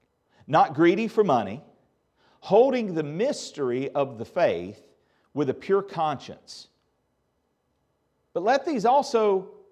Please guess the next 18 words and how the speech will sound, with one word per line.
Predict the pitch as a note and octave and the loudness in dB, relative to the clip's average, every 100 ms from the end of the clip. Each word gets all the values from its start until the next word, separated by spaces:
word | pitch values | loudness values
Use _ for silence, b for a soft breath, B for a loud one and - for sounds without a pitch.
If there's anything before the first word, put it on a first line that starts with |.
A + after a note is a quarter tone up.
| _ | _
first | D#4 D#4 - | -2 -2 -4
be | G3 F#3 | -10 -8
tested. | G#3+ A#3 - - F2 - _ _ _ _ _ _ _ _ _ _ | -4 -4 -4 -14 -18 -18 _ _ _ _ _ _ _ _ _ _
Then | A#2 B3+ E4+ G3+ G#2 F2 _ _ | -6 -2 -2 -2 -6 -14 _ _
let | C3 A#2+ | -2 0
them | - A2 | -4 -10
serve | - A2+ F2 C2+ D2 _ _ _ | -8 -8 -8 -10 -20 _ _ _
as | G#2 - | -16 -12
deacons, | F#2+ E2 - - _ - - _ _ _ _ _ | -14 -14 -20 -20 _ -20 -20 _ _ _ _ _
being | F2+ A2 | -10 -8
found | A2+ B2 D#3 | -2 0 0
blameless. | D3+ D#3+ A#3+ C#3+ - - - - _ _ B B B B | 0 0 0 -6 -12 -14 -16 -18 _ _ B B B B
Likewise, | D3+ G#3 D#4+ E4 D3+ A2+ G#2+ F#3 - b b _ | 4 6 6 4 2 2 0 -4 -10 b b _
their | A#2 C#3+ B3 | 2 4 6
wives | G#3 C3 B2 E3 F3 - _ | 6 4 2 -2 -8 -18 _
must | A2+ C3 G#3 G#3+ E3 | -4 2 2 0 -6
be | F#3+ F#3+ | -6 -6
reverent, | D3+ C3+ A#2 E2+ D#2 _ | -2 0 0 -6 -20 _